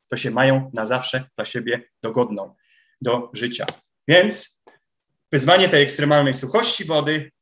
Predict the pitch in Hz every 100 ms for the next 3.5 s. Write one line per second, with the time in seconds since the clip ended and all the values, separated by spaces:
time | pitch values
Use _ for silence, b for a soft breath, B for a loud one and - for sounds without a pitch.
0 | - 127 131 127 143 190 - 139 131 -
1 | 127 135 135 _ _ _ _ 139 139 151
2 | 151 131 131 143 - 131 131 117 113 110
3 | - 165 190 214